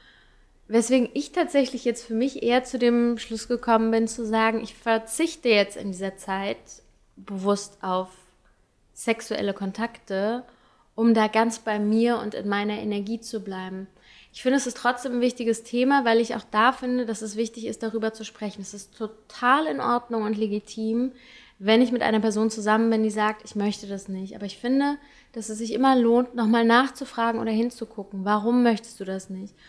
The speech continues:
Und natürlich gibt's Menschen, die einfach generell, was weiß ich, kein Blut sehen können oder die das schwierig finden. Wenn aber dieses, das nicht wollen, damit zu tun hat, dass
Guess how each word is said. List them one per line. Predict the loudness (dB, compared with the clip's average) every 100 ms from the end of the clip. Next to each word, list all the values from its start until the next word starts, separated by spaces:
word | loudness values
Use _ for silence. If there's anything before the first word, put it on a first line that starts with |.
| -12
Und | -4
natürlich | 2 2 0
gibt's | -4 -2
Menschen, | 0 0 0
die | -2
einfach | -2 -4 -8 -6
generell, | 0 2 2 0 -2 -6
was | -14 -18
weiß | -14
ich, | -14 -8
kein | -4
Blut | 4 6 6
sehen | 4 0 2
können | 0 0 0 0
oder | -4 -4
die | -8 -10 -10 -16 -20 _
das | -6 -2
schwierig | 4 4 4 0
finden. | -4 -2 0
Wenn | 0 0
aber | 0 -2
dieses, | -4 -6 -8 -10 _ _ _
das | -6 -2
nicht | -2 0
wollen, | 4 4
damit | 4 0 -2
zu | -12
tun | -6 -2 0
hat, | -2 -6
dass | -12 -12 -16